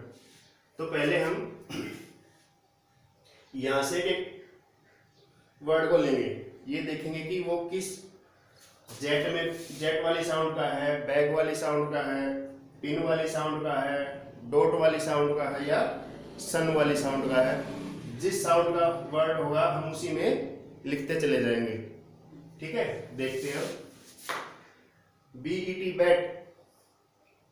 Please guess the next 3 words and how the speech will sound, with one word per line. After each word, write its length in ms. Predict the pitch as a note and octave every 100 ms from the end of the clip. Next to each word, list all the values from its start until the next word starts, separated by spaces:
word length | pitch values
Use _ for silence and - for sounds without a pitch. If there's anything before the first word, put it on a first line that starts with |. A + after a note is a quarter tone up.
| _ _ _ _ _ _ _
बैट 680 | B2 C3+ C#3 C#3 - - -
और 240 | C3 - - - - - -
जेट 560 | A#2+ B2 - - -